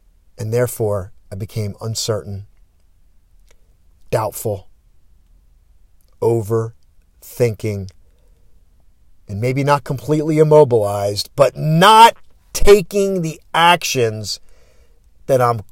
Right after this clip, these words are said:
quite capable of taking. You, my friend, are sitting on a mound of resources that only you have.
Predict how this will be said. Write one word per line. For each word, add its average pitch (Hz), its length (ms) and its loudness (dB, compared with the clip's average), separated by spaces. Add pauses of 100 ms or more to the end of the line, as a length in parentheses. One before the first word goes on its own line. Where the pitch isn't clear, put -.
(120)
quite 226 580 4
capable 113 680 0 (1120)
of 117 160 -6
taking. 87 440 -8 (2250)
You, 120 220 -2
my 127 160 0
friend, 104 460 -6 (160)
are 101 100 -6
sitting 107 500 -6
on 101 220 -10
a 101 180 -12
mound 110 760 -6 (460)
of 104 360 -10
resources 110 720 -4
that 110 220 -4 (120)
only 185 680 2 (300)
you 139 560 -2 (440)
have. 95 640 -8